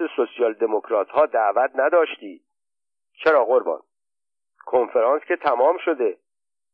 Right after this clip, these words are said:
"همینطور است قربان." "پس کی می‌روی؟" "احتمالاً تا چند روز دیگر قربان." شاه سری به علامت تایید تکان داد و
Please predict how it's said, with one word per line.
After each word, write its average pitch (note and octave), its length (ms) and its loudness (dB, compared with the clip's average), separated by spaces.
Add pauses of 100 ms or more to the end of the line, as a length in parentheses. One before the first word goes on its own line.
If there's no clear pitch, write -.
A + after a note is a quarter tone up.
"همینطور D3 420 2
است F2+ 140 -2
قربان." F#2+ 400 -2 (580)
"پس A#2 140 -2 (140)
کی D#3+ 160 2
می‌روی؟" C3+ 480 0 (720)
"احتمالاً D#3+ 580 2
تا D3+ 160 0
چند C#3+ 300 0
روز C3+ 140 -6
دیگر A2 420 -2
قربان." D#2+ 360 -4 (880)
شاه C3+ 420 2 (100)
سری B2+ 260 -2
به A#2+ 80 2
علامت A2 540 0
تایید A2+ 540 -4
تکان B2 300 -2
داد C#3 240 0
و C#3+ 220 -6